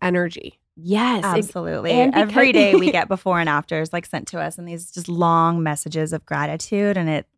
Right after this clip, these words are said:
Speaker 3: it's daily, if not, like, several times a day at this point, like, on a, even on our personal ones too. And, like, it's what that transformation for people lights us up so much. Like, that's why we exist.
Speaker 1: Yeah, what you guys are doing for,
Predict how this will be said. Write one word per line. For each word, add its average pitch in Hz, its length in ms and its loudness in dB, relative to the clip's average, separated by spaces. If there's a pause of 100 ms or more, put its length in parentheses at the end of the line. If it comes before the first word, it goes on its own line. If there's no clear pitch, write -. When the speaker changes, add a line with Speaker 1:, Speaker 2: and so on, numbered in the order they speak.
(160)
Speaker 3:
it's - 240 -2 (140)
daily, 175 460 0
if 196 120 -2
not, 151 400 -4
like, 165 220 -8
several 180 300 -4
times 220 300 -4
a 233 40 -10
day 240 180 -2
at 240 100 -6
this 247 140 -6
point, 254 340 -2
like, - 140 -4
on 170 120 0
a, - 80 -2
even 202 180 0
on 180 100 0
our 156 120 -2
personal 175 420 -6
ones 165 240 -4
too. 185 220 -2
And, 175 140 -2
like, - 260 -4
it's - 320 -6 (500)
what - 220 -2
that 196 200 4
transformation 202 680 0
for 208 120 -2
people 214 440 2
lights 156 320 -2
us 185 160 -6
up 185 280 -4
so 165 540 -4
much. 165 320 -4
Like, 180 120 -8
that's 175 220 -8 (120)
why - 180 -14
we - 160 -10
exist. - 580 -18
Speaker 1:
Yeah, 220 220 2
what 202 220 0
you 254 100 0
guys 277 260 4
are 240 80 4
doing 208 320 4
for, 190 460 0